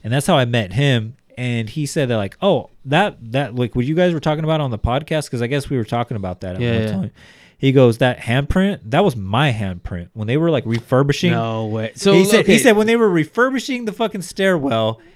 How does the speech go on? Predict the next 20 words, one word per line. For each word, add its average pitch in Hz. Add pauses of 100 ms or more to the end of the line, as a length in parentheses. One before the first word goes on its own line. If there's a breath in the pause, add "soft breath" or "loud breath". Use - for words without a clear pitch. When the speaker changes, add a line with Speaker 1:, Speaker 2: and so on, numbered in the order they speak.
Speaker 1:
he 143
goes, 127
"A 123
bunch 139
of 151
us, 147
like, 127
were 120
fucking 135
around, 123
and 110
they're 117
like, 104
'Let's 127
put 143
a 117
fucking -
handprint 131
on 104
there 107